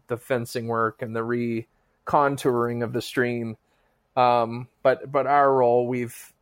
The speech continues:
two years running now, we've had volunteers who have,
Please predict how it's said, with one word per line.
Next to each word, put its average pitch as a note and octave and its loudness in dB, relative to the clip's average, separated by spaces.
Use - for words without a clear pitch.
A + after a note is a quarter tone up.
two D#3 2
years C3 0
running C3 -6
now, B2 -2
we've A#2+ -6
had A#2+ 0
volunteers C3 0
who B2 -4
have, B2+ -6